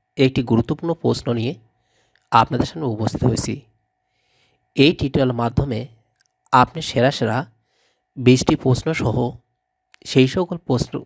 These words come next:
উত্তরগুলো জেনে নিতে পারবেন, যার মধ্যে হয়তো আপনার কয়েকটি প্রশ্নের উত্তর জানার প্রয়োজন রয়েছে। তাই ভিডিওটি প্রথম থেকে শেষ পর্যন্ত দেখুন আর উত্তরগুলো জেনে নিন। যেমন,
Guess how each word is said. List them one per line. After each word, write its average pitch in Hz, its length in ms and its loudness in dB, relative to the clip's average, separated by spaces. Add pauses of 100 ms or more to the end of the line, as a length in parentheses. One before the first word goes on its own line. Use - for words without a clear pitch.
উত্তরগুলো 139 460 -2
জেনে 117 180 0
নিতে 113 220 0
পারবেন, 120 320 2 (1120)
যার 135 260 4
মধ্যে 175 260 -10
হয়তো 165 260 -8 (1000)
আপনার 156 300 -4
কয়েকটি 113 320 -2
প্রশ্নের 151 300 -6
উত্তর 123 240 -6
জানার 135 260 -2
প্রয়োজন 113 420 0
রয়েছে। 104 320 -2 (1080)
তাই 175 140 4 (100)
ভিডিওটি 139 360 0
প্রথম 123 300 -2
থেকে 165 160 -4 (100)
শেষ 113 140 -2 (120)
পর্যন্ত 123 320 0 (140)
দেখুন 165 260 -2 (640)
আর 151 160 4 (120)
উত্তরগুলো 120 500 2
জেনে 101 280 -2
নিন। 123 140 -12 (1500)
যেমন, 123 400 2